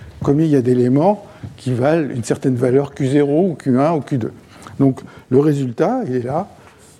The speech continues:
somme sur A différent de B. Hein, bon, des fois, il y a A plus petit que B, des fois, c'est différent, donc, euh, il y a des facteurs un et demi, bon, qui sont pas très, très mystérieux, euh, de Q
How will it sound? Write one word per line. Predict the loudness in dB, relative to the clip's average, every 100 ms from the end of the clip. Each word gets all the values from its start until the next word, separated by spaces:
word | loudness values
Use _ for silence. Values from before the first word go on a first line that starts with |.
| _
somme | -12 0 2 2 -4 -12 _ _ -20
sur | -20 -8 -6 -6 -2
A | 0 -2 -8 -20 -20 -20 _ -8
différent | -6 -2 -2 0
de | -2
B. | 2 2 2
Hein, | -2 -6
bon, | -4 -2
des | 0
fois, | 0 0
il | 0
y |
a | -4 -4
A | -4 -4 -6 -16 -8
plus | -4
petit | -2 0 0
que |
B, | 2 2
des | 0
fois, | 0 -2
c'est | -2 -4 -4 -8 -20 -20 -18 -2
différent, | 0 2 2 0 0 -4 -6
donc, | -8 -6 -4
euh, | -2 -4 -6 -2
il | 0
y |
a | 0
des | 0
facteurs | -2 -2 -2 2
un |
et |
demi, | 4 4 2
bon, | -4
qui | -10 -6
sont | -4
pas | -2
très, | -4 -4 -4
très | -4 -4 -2
mystérieux, | -2 -2 -2 2 0 -2 -20 -20 -20 -20 -18 -14 -2
euh, | 0 0 -2 -10 -18 -8
de | 0 2 2 -2 -14 -16 -12
Q | 0 2